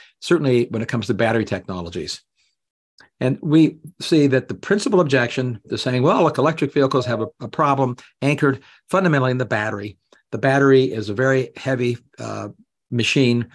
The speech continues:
for fueling a, an untethered vehicle. A vehicle is not on a track or, or bolted down. Uh, it's heavy,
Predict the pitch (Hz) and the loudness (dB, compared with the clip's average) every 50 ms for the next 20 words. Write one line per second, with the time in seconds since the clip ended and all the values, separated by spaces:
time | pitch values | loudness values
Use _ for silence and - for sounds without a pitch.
0 | _ _ _ _ _ - - 117 - - - 135 123 127 123 120 110 110 - - | _ _ _ _ _ -8 -8 -6 -2 2 4 4 4 4 4 2 0 -2 -4 -8
1 | _ _ _ - 98 - - 127 131 131 - 131 123 120 117 104 92 95 117 101 | _ _ _ -14 -8 -4 -2 0 0 0 -2 -2 0 0 0 0 0 -2 -2 -2
2 | 101 - 104 92 101 101 113 117 113 117 104 101 - 113 110 110 - - - _ | -2 -4 -6 -8 -6 -4 -4 -4 -4 -4 -6 -6 -4 -4 -4 -4 -6 -8 -14 _
3 | - 101 104 117 - - 127 113 104 104 107 - - _ _ _ _ _ _ _ | -6 -4 -2 -2 0 0 2 2 2 0 -2 -4 -10 _ _ _ _ _ _ _
4 | _ _ _ _ - 107 101 98 101 - - _ - - _ - 95 90 90 95 | _ _ _ _ -4 -2 -2 -2 -4 -6 -10 _ -20 -18 _ -10 -10 -8 -10 -10
5 | - - - 139 107 98 120 120 117 - 123 101 107 113 104 101 95 98 92 - | -12 -14 -14 -12 -4 0 2 2 2 2 0 0 0 -2 -2 -4 -8 -12 -14 -18
6 | _ - - - - - - _ - 90 101 95 113 - - 135 117 104 - - | _ -20 -20 -20 -20 -20 -18 _ -10 -8 -8 -8 -8 -6 -2 -2 -2 -2 -2 -6
7 | - - - 180 147 101 - - 151 | -8 -4 -2 -2 -2 0 -2 -2 -4